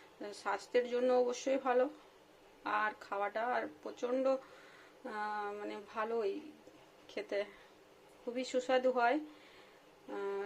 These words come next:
রিচ কম, আর কাঁচা লঙ্কা দেওয়া আছে, শুকনো লঙ্কার গুঁড়োর কোনো ব্যাপার নেই ফ্রেন্ডস। আর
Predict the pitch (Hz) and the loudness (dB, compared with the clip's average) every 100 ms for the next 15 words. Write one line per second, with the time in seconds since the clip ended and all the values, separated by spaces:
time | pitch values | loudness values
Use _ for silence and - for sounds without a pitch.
0 | 202 247 - - 240 240 233 254 - - | -4 -6 -6 -2 2 4 2 -2 -14 -20
1 | - - - - - - 294 262 - 196 | -20 -20 -20 -20 -20 -20 -20 -14 -12 -12
2 | - - - - - - 208 208 226 233 | -18 -20 -20 -20 -20 -4 -4 0 0 0
3 | 233 233 233 226 220 220 - 226 - 220 | -2 0 0 2 0 0 -4 -8 -8 -10
4 | 220 220 220 220 226 220 208 220 220 233 | -6 -6 -6 -2 -2 -2 -6 -6 -4 -6
5 | 226 220 208 226 226 220 220 226 220 214 | -2 0 0 -2 -4 -6 -8 -10 -8 -8
6 | 214 - - - - - - - 220 | -10 -14 -20 -20 -20 -20 -20 -12 -6